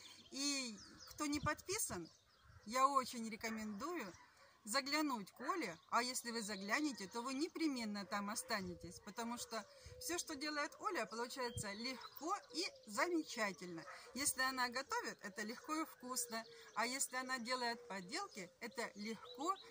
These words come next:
и очень-очень оригинально. Поэтому обязательно зайдите к Оле, канал «Моя хата». А передать эстафету я хочу каналу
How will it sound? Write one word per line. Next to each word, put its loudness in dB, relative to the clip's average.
и 4
очень-очень -2
оригинально. 2
Поэтому 2
обязательно 0
зайдите -2
к -16
Оле, 0
канал 0
«Моя 0
хата». -4
А 4
передать 0
эстафету -2
я 2
хочу -6
каналу 6